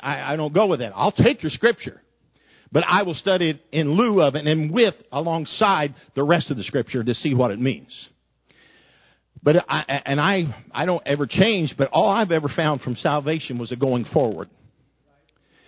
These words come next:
I have never, ever had to drop anything that God showed me thirty years ago in order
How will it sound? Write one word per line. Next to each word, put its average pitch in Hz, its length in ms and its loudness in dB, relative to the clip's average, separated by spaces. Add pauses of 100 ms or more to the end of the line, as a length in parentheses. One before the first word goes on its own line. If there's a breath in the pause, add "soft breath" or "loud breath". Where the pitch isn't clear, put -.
(140)
I 180 200 4
have 160 160 4
never, 220 480 0 (140)
ever 127 360 2 (320)
had 160 200 -2
to 139 100 0
drop 131 420 0
anything 196 800 0 (480 soft breath)
that 127 260 2
God 190 240 4
showed 190 320 4
me 151 320 2
thirty 233 240 6
years 226 340 6
ago 117 380 0 (640 soft breath)
in 196 140 6
order 214 180 6